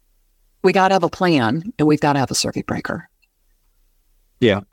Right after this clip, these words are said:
Speaker 2: that makes perfect sense. I'm not an expert in broadcast marketing and advertising, but what,
Speaker 1: I'm
Speaker 2: but,
Speaker 1: either, but
Speaker 2: but what, what I do see is there's little evidence to support what I'm about to say,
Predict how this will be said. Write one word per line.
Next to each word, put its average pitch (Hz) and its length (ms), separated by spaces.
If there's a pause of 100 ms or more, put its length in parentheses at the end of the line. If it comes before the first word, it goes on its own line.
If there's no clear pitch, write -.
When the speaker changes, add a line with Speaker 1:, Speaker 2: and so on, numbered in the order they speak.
(260)
Speaker 2:
that - 180
makes 123 180
perfect - 320
sense. - 220
I'm 113 400
not 107 320
an 92 120
expert - 640
in 87 300
broadcast 90 640
marketing 90 400
and 87 80
advertising, 107 680 (760)
but - 180
what, 123 160
Speaker 1:
I'm 107 60
Speaker 2:
but, 113 240
Speaker 1:
either, 143 220 (120)
but 151 180 (400)
Speaker 2:
but 113 140
what, 139 200
what 131 160
I 120 80
do 113 240
see 82 340 (520)
is 87 540 (800)
there's 101 240
little 120 420
evidence 107 460
to 107 100
support 98 400
what 87 140
I'm 85 80
about 85 300
to 92 100
say, - 360